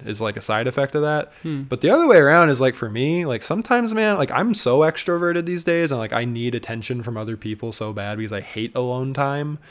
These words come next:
Speaker 2: Right.
Speaker 1: Because when I'm alone, I have, like, bad thoughts and I get depressed and
Speaker 2: Oh, that's
Speaker 1: anxious.
Speaker 2: sad,
Speaker 1: It
Speaker 2: yeah.
Speaker 1: makes it, like, really hard for me to work on shit. Like,
Speaker 2: No, I feel that.
Speaker 1: like,
Speaker 2: I,
Speaker 1: really
Speaker 2: I
Speaker 1: hard.
Speaker 2: feel like that would happen to me too,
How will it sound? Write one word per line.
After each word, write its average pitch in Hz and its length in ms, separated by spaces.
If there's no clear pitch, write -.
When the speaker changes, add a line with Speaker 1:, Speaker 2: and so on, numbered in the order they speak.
Speaker 2:
Right. 131 320
Speaker 1:
Because 120 400
when 113 140
I'm 113 100
alone, 110 380
I 110 60
have, 110 160
like, 98 280
bad 104 280
thoughts 104 440
and 104 100
I 104 40
get 104 200
depressed - 500
and 107 80
Speaker 2:
Oh, 98 40
that's 101 40
Speaker 1:
anxious. 143 200
Speaker 2:
sad, 139 380
Speaker 1:
It 160 100
Speaker 2:
yeah. 180 60
Speaker 1:
makes 277 280
it, 185 160
like, 131 380
really 202 540
hard 127 300
for 123 80
me 113 140
to 98 80
work 110 340
on 104 100
shit. 98 340
Like, 110 160
Speaker 2:
No, 247 120
I 330 80
feel 156 260
that. 143 280
Speaker 1:
like, 107 160
Speaker 2:
I, - 20
Speaker 1:
really 139 360
Speaker 2:
I 101 40
Speaker 1:
hard. 98 120
Speaker 2:
feel 254 120
like 220 260
that 185 160
would 180 100
happen 180 260
to 160 60
me 143 140
too, 160 500